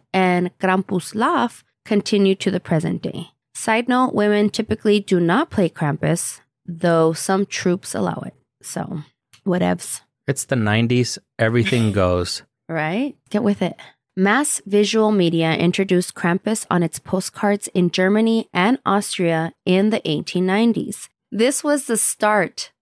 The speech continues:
Speaker 1: of Krampuskarten. These holiday cards weren't made for you to feel all warm and fuzzy. Oh, no, no, no. The ones marked Gruß vom Krampus,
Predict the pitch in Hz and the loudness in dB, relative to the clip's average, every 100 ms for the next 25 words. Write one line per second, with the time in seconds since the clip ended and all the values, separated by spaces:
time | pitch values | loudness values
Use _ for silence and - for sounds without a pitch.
0 | _ 180 165 - _ 185 180 202 220 220 | _ 0 0 -4 _ 0 0 0 -2 -2
1 | - - 175 156 - 143 143 _ _ 214 | -2 -6 -2 -2 -4 -8 -10 _ _ 2
2 | 247 - - 214 254 247 214 - 185 175 | 2 2 0 2 2 2 0 0 2 2
3 | 175 - 180 190 - 175 165 175 - 175 | 0 -2 2 2 2 2 2 0 -2 0
4 | 170 165 185 185 190 170 - 175 165 156 | 0 2 4 4 4 -4 -2 2 2 2
5 | - 156 165 170 156 156 165 170 143 - | 2 2 4 2 0 0 2 0 -2 -4
6 | 143 147 151 180 214 269 - _ 165 165 | 0 0 0 0 2 0 -4 _ 0 2
7 | 165 165 170 165 160 160 156 160 156 254 | 0 0 0 0 0 0 0 0 2 2
8 | 175 - _ - 208 208 247 294 254 247 | 0 -6 _ -4 0 2 4 2 2 2
9 | 233 240 - - _ _ 180 190 247 330 | 4 2 -2 -20 _ _ -4 2 4 4
10 | - - 185 180 214 226 233 233 _ - | 0 -6 -8 0 2 2 0 -4 _ -4
11 | 214 214 - 165 208 - - | 0 0 0 0 0 -6 -14